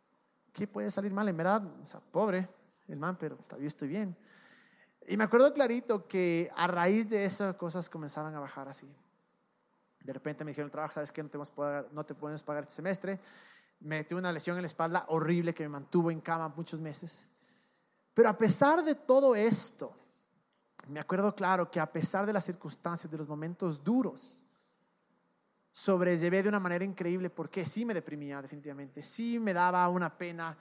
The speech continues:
frustración, pero pude salir adelante porque me acuerdo que en esos momentos fue cuando volví al verano y dije, "Aquí construí sobre la roca". Pasaron las estaciones y llegué tal vez al mejor punto de mi vida. Me iba excelente con el trabajo,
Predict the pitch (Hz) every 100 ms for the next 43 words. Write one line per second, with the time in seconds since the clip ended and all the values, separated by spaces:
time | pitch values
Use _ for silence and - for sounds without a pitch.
0 | - - _ _ - 175 - 160 - 185
1 | 180 170 147 _ _ _ _ _ _ 196
2 | 185 - 254 269 262 202 214 226 208 185
3 | 196 185 185 165 180 170 - 208 226 214
4 | 190 180 214 185 170 165 170 175 156 -
5 | 180 - 180 170 160 156 170 226 240 214
6 | 185 185 208 185 170 175 - 180 143 147
7 | - 233 233 160 - - - _ _ _
8 | 180 170 180 175 190 170 160 156 - 143
9 | _ _ _ _ _ _ _ _ _ -
10 | 165 - 202 214 185 - - 196 180 156
11 | - - _ _ _ _ _ _ 160 180
12 | 196 202 202 202 208 180 202 190 202 196
13 | 202 185 165 147 - _ - 175 185 -
14 | 185 190 190 208 202 190 175 165 -